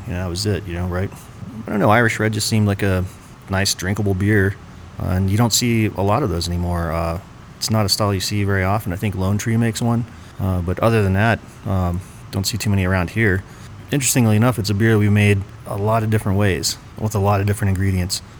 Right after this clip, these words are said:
But the main thing is to hit that nice red color, you know, hold back on your hops. You know, you're not looking for bitterness at all. You're looking for more of a sweetness in that beer. So, uh, a good,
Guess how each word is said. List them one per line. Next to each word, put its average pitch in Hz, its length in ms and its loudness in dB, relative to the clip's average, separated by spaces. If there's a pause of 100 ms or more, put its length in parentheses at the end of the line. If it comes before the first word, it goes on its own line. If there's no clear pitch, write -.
(160)
But 104 140 2
the 107 80 4
main 127 160 6
thing 110 160 2
is 104 100 2
to 113 80 -4
hit 110 120 -2
that 104 120 2
nice 104 260 0
red 98 240 0
color, 101 440 0 (260)
you 101 80 0
know, 92 140 2
hold 107 180 2
back 101 240 2
on 101 80 2
your 92 100 0
hops. 95 400 0
You 98 60 0
know, 95 100 0
you're 101 280 0
not 98 200 0
looking 98 200 -2
for 101 100 -6
bitterness 98 420 0
at 101 60 0
all. 95 320 2 (100)
You're 98 100 -2
looking 95 140 -2
for 104 120 -2
more 98 180 2
of 92 60 0
a 87 80 -2
sweetness 101 440 0
in 107 60 0
that 104 160 2
beer. 110 260 2 (720)
So, 101 340 2
uh, 92 280 2 (160)
a 104 40 -4
good, 95 220 0